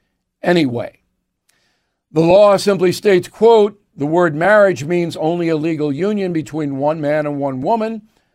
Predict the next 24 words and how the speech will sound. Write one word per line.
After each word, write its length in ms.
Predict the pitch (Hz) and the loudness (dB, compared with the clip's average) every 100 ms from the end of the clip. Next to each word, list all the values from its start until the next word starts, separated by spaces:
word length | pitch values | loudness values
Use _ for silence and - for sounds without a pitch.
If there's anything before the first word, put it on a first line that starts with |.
| _ | _
as 220 | 170 175 | -6 -2
husband 380 | 160 147 147 156 | -2 -2 -4 -6
and 100 | 147 | -4
wife, 300 | 143 131 - _ _ _ _ _ _ | -4 -6 -10 _ _ _ _ _ _
and 100 | 131 | -6
the 60 | 139 | -4
word 260 | 143 139 - | -2 -4 -6
spouse 480 | - 190 202 196 | -2 0 2 -2
refers 640 | 151 127 165 190 196 185 - - | -6 -10 -6 -4 -2 -4 -8 -4
only 320 | 196 214 208 | -2 -2 -6
to 180 | 180 165 | -6 -8
a 40 | |
person 520 | 160 156 196 - 180 175 | -8 -6 -6 -6 -10 -6
of 260 | 156 139 | -4 -4
the 180 | 135 143 - | -6 -8 -4
opposite 580 | 214 262 214 117 139 107 | -2 0 -2 -10 -14 -10
sex 460 | 175 165 - - - _ _ _ _ _ | 0 0 0 -8 -20 _ _ _ _ _
who 180 | - 151 | -6 -2
is 180 | 156 135 | -2 0
a 140 | 160 | -2
husband 480 | 135 127 117 135 143 | 0 -2 -6 -10 -10
or 320 | 135 127 135 | -8 -8 -8
a 180 | 127 135 | -8 -8
wife." 320 | 143 220 - | -6 -6 -8